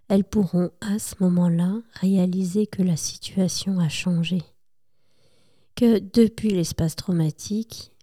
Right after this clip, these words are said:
le temps est passé, le, la vie a changé. Quand on est un adulte, euh, qui travaille, euh, euh, qui est bien dans sa vie, et cetera,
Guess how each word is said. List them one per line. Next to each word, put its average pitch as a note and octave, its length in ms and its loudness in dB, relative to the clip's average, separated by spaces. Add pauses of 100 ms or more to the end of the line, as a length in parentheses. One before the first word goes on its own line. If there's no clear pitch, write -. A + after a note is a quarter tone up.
(120)
le G3+ 160 4
temps G3 300 0
est F3 140 2
passé, E3+ 500 -2 (560)
le, F#3 500 4
la F#3 140 2
vie G#3+ 320 0
a D#3+ 100 2
changé. F3+ 480 -2 (600)
Quand - 200 -2
on F#3+ 100 2
est F3+ 120 2
un F#3 180 0
adulte, G3+ 600 0
euh, E3+ 440 2 (600)
qui - 120 -10
travaille, F#3+ 760 2
euh, F3 360 0 (1500)
euh, F3 300 2
qui F#3 260 2
est E3+ 40 0
bien F#3 260 2
dans F3 140 0
sa F#3 180 -2
vie, G#3+ 360 2
et F3+ 120 0
cetera, F3+ 420 0